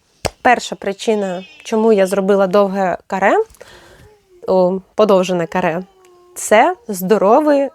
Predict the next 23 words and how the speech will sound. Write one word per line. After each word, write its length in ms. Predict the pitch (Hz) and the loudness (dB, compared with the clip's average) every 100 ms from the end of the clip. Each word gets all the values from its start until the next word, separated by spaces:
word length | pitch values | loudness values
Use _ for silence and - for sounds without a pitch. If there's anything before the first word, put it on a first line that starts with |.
| - | -8
волосся, 640 | 185 180 165 170 - 294 - | -6 -2 -2 -2 -6 -6 -6
здоровий 460 | 202 233 214 185 | 0 4 4 0
вигляд 480 | 180 180 208 262 311 | -2 -2 0 0 0
волосся. 580 | 285 285 302 320 - 320 359 _ 403 453 640 640 - - - - _ - - | 0 2 2 0 -2 -4 -4 _ -20 -20 -20 -20 -20 -20 -20 -20 _ -14 -2
Це 300 | 208 233 302 - | 2 4 2 -4
перша 320 | - 202 240 214 | -2 -2 -2 -6
причина 480 | - 196 - 165 | -6 -10 -6 -6
була. 240 | 165 156 151 208 330 339 330 330 285 302 _ | -6 -8 -10 -12 -18 -20 -20 -20 -20 -20 _
Друга 400 | - 202 220 247 | -2 4 4 4
причина — 720 | 302 349 320 - 339 370 370 339 | 2 0 -2 -2 0 2 2 0
це 340 | - 240 254 - | -2 0 0 0
незручності 840 | 220 214 214 262 - 294 - 220 | 0 0 0 0 0 -4 0 0
з 60 | 214 | 0
довгим 420 | 190 208 226 214 | 0 2 2 0
волоссям. 560 | 202 202 170 - - - | -2 0 0 -2 -12 -12
В 140 | 196 | -4
мене 360 | 208 233 233 208 | -2 0 0 -2
все 200 | - 208 | -2 -4
життя 400 | 202 - 214 202 | -4 0 2 2
було 360 | 190 190 190 | -2 -2 -2
дуже 280 | 180 220 185 | 0 -2 -2
довге 320 | 165 180 190 | -2 -2 0
волосся, 540 | 190 190 190 220 302 | -2 0 0 0 -2